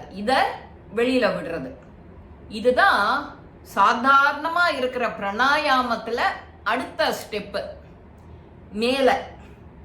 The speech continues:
அதுக்கு மேல போறவாளுக்கு இந்த ஞானி யோகம் கிடைக்கிறது. இயற்கையாகவே சுழுமுன வாசி யோகம் ஞானிகள் கிட்ட இருக்கு.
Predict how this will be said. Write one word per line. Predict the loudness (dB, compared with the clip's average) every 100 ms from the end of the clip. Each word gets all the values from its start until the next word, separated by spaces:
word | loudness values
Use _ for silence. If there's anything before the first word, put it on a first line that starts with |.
| -18 -18 -20 -20 -20 -20 -20 -20 -10
அதுக்கு | -8 -6 -8 -8 -8
மேல | -4 0 2 4
போறவாளுக்கு | 2 2 2 4 2 2 -2 -8
இந்த | -8 -4 -4
ஞானி | -4 2 4 4 0
யோகம் | 2 2 2 -4
கிடைக்கிறது. | -2 -4 -2 -6 -8 -14 -18 -20 -20 -20 -20 -20 -20 -20 -20 -20 -20 -20 -20 -20 -20 -20 -20 -20 -14
இயற்கையாகவே | -10 -4 -4 -4 2 6 6 4 -2 0 2 2 2 0 -6 -14 -14
சுழுமுன | -8 -4 -4 0 2 4
வாசி | 6 4 2 4
யோகம் | 4 4 2 0 -4 -14 -20 -20 -20 -20 -18
ஞானிகள் | -2 2 2 2 0 0
கிட்ட | -4 -6 -2
இருக்கு. | -2 -2 -8 -12 -14